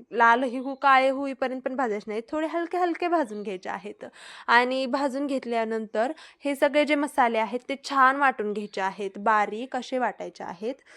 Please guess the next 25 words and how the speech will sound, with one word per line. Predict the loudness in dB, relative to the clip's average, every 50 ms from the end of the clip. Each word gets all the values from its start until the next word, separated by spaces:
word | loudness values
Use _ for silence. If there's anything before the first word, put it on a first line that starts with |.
| -20 -20 _ _ -8 -4 0
आणि, | 0 0 0 0 -2 0 2
अ, | 4 4 4 4 2 0 -2 -4 -2 0
सगळे | 2 4 6 6 4
मसाले | 4 0 0 2 2 2 2 2
वगैरे | 0 2 2 2 4 6
वाटून | 6 4 4 2 0 -2 0
झालं | 2 2 2 2 2 0 -4 -6 -12 -20 _ _ 2
की | 4
आपल्याला | 4 6 6 6 4 4 4 4
टाकायचं | 2 4 4 2 2 4 4 4
आहे | 4 4 2 -2 -4 -2
खोबरं. | 0 2 2 2 0 -4 -10 _ _ _ _ _ _ -4
अ, | -2 0 0 0 2 2
त्याचे | 2 0 0 -2
छोटे | -4 -4 -4 -4 -4
छोटे | -4 -6 -8 -10 -10 -8 -6
तुकडे | -2 0 0 0
करायचे | 0 0 -2 -2 -2 -4 -4 -6
आहेत, | -6 -6 -6 -6
म्हणजे | -6 -6 -6 -6
ते | -4 -4 -6 -6
छान | -4 -2 -2 -2 -2 -2
भाजले | -4 -4 -4 -6 -6 -6 -8 -8
जातील. | -6 -6 -8 -6 -6 -8 -6
आणि | -2 -2 -2 -2 -2 -4 -4